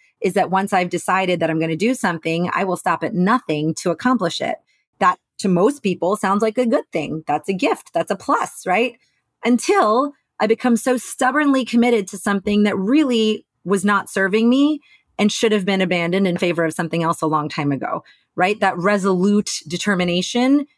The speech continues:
stops serving me. And so often as we progress, we start to see all these contrasts, these paradoxes of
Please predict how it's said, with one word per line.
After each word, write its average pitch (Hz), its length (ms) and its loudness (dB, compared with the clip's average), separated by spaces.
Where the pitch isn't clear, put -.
stops - 460 -2
serving 180 460 -2
me. 143 240 -4
And 190 160 0
so 214 260 0
often 226 460 2
as 196 180 0
we 190 120 2
progress, 185 560 -2
we 180 80 2
start 190 240 -4
to 196 80 -16
see 190 160 -2
all 190 200 2
these 226 200 0
contrasts, 196 600 -4
these - 180 -2
paradoxes 170 720 -2
of 160 260 0